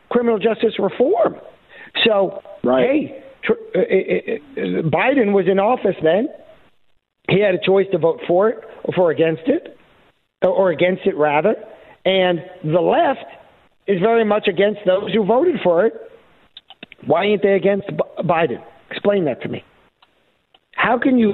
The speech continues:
Speaker 2: Yeah, it's
Speaker 1: support the guy? Now, look, if you say, "Okay, the ninety-four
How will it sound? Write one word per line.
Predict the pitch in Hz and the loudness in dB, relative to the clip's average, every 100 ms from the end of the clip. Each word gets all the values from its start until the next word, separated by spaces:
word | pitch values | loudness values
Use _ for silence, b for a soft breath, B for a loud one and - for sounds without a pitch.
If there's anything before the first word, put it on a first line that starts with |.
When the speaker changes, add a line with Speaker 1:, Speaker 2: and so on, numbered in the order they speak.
| 170 | 0
Speaker 2:
Yeah, | 120 104 | -2 0
it's | |
Speaker 1:
support | 143 - 226 254 214 - | 0 -2 0 0 -2 -2
the | 151 | 0
guy? | 147 143 147 185 B - | 0 2 0 -2 B -2
Now, | 220 - - | -2 -2 -2
look, | 262 381 - | 0 0 0
if | 151 | 0
you | 180 | 0
say, | - 233 208 156 B - | 2 2 2 0 B -4
"Okay, | 240 220 196 | 0 2 2
the | 180 | 2
ninety-four | 180 175 - 190 156 | 2 0 2 0 0